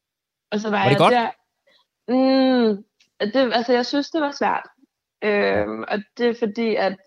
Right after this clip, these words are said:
Speaker 1: jeg var, det var en ungegruppe, så jeg var en af de ældste. Øh, sjovt nok, selvom jeg kun var i starten af tyverne på det tidspunkt.
Speaker 2: Ja. Ja.
Speaker 1: Øhm,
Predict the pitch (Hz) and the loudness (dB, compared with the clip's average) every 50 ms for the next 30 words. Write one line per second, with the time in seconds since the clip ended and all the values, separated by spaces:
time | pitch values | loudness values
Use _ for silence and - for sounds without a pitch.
0 | _ - 208 196 196 190 208 208 196 190 190 95 95 104 107 110 107 - - - | _ -2 0 0 0 0 -2 -4 -4 -4 -4 -4 -4 -4 -4 -6 -6 -10 -14 -14
1 | - 226 208 214 214 214 220 226 226 240 226 247 240 240 233 233 233 254 - _ | -12 -10 -8 -8 -8 -6 -6 -6 -6 -6 -6 -8 -8 -8 -6 -8 -10 -10 -14 _
2 | _ - 240 214 202 196 226 202 196 190 202 202 202 - 226 202 208 208 202 208 | _ -8 -6 -4 -4 -4 -4 -4 -4 -4 -4 -6 -4 -4 -4 -4 -4 -6 -8 -10
3 | - - 247 220 208 226 - - 233 247 254 - _ _ _ _ _ _ _ 202 | -6 -4 -4 -4 -4 -6 -8 -6 -6 -6 -6 -8 _ _ _ _ _ _ _ -12
4 | 196 190 190 185 180 - - _ _ 208 196 - 214 - - 220 202 190 190 196 | -12 -10 -12 -12 -12 -14 -16 _ _ -12 -12 -10 -4 0 2 2 4 2 2 0
5 | 208 - - 202 190 185 185 180 - - 190 190 185 190 202 - - 202 196 185 | 0 0 0 0 2 2 0 -2 -2 -2 -2 -2 -2 -4 -4 -2 0 2 2 2
6 | 202 180 185 185 - 190 202 - - - 196 202 - - 220 214 226 226 220 214 | 0 -2 -6 -6 -10 -12 -14 -10 -6 -6 -6 -6 -2 0 2 4 4 4 2 0
7 | 214 202 208 208 202 - 220 214 214 - - 180 185 180 170 - - _ _ _ | 0 0 0 -2 0 0 -2 -2 -2 -2 -2 -2 0 -2 -4 -8 -16 _ _ _
8 | _ - 143 - - _ _ _ _ _ _ _ _ _ 214 214 208 202 185 180 | _ -8 -8 -8 -10 _ _ _ _ _ _ _ _ _ 0 0 0 0 0 0
9 | 180 180 - 101 98 101 98 - - | 0 0 -2 -6 -8 -10 -12 -12 -16